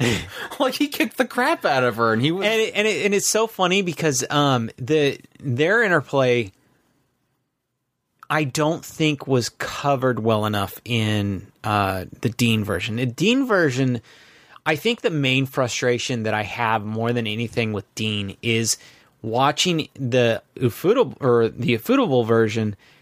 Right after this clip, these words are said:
Speaker 2: makes you realize how much was just left out of Dean.
Speaker 1: Right, right. That, that,
Speaker 2: And it's
Speaker 1: that's the
Speaker 2: frustrating.
Speaker 1: frustration. That, that, that's the frustration. That's why I do wanna see it
Speaker 2: Because
Speaker 1: eventually redone. 'Cause I don't,
Speaker 2: before,
Speaker 1: 'cause I don't
Speaker 2: before
Speaker 1: think, I think that was a single core too, wasn't it?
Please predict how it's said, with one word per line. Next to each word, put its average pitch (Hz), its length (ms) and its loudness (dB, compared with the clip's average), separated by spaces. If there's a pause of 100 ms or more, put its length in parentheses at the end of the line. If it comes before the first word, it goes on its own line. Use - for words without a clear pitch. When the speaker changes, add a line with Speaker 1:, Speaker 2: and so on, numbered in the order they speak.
(960)
Speaker 2:
makes 175 300 0
you 202 100 4
realize 139 440 2
how - 260 0
much 131 300 0
was 117 180 -4
just - 240 -6
left 110 600 -4
out 101 380 -4 (160)
of 104 460 -2
Dean. 104 480 -6
Speaker 1:
Right, 147 300 0 (160)
right. 113 320 -2
That, 131 220 -2
that, 143 140 0
Speaker 2:
And 131 120 0
it's 123 60 2
Speaker 1:
that's 165 180 -2
the 135 80 0
Speaker 2:
frustrating. 101 580 -2
Speaker 1:
frustration. - 80 -16
That, 95 220 -6
that, 131 180 0
that's 139 160 -2
the 143 80 -2
frustration. 107 480 -2
That's 104 180 -2
why 101 340 0
I 92 60 -4
do 98 240 -4
wanna 92 220 -4
see 95 360 -4 (580)
it - 80 -4
Speaker 2:
Because 196 320 0
Speaker 1:
eventually 90 240 0
redone. 90 320 0
'Cause 156 80 0
I - 40 2
don't, 190 100 4
Speaker 2:
before, 208 340 2
Speaker 1:
'cause - 100 -20
I - 0 -
don't 147 80 -4
Speaker 2:
before 208 400 2
Speaker 1:
think, 220 140 0
I 135 40 0
think 254 140 0
that 320 60 2
was 156 100 0
a 110 60 -2
single 131 340 0
core - 300 -2
too, 233 200 0
wasn't 113 360 0
it? - 60 -10